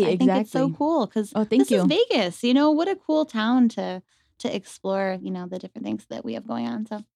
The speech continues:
Speaker 2: thanks for doing that.
Speaker 1: No, of course. Yeah, Vegas is awesome. And that's what I'm saying. I love it how people from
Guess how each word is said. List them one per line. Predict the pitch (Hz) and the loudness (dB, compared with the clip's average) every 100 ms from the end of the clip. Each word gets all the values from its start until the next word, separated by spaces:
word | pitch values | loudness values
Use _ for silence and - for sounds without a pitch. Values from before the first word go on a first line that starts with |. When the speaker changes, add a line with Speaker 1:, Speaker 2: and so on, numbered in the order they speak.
| - | -6
Speaker 2:
thanks | 233 | -6
for | - | -4
doing | 240 | -4
that. | 220 208 | 0 2
Speaker 1:
No, | 196 254 254 | 4 6 4
of | 185 | 2
course. | - 208 190 | 0 2 2
Yeah, | 185 180 | 2 2
Vegas | 175 185 220 208 | 2 4 2 2
is | 185 180 | -2 0
awesome. | 135 175 - 214 | 0 -2 2 2
And | 190 | 4
that's | 180 | 2
what | 185 | 0
I'm | |
saying. | 185 175 165 | 0 0 -2
I | - | -2
love | 190 190 190 | 0 0 0
it | 202 - | -2 -2
how | 190 180 | -2 0
people | - 190 196 185 | 0 0 0 -2
from | - 180 175 160 165 | -2 0 2 0 -2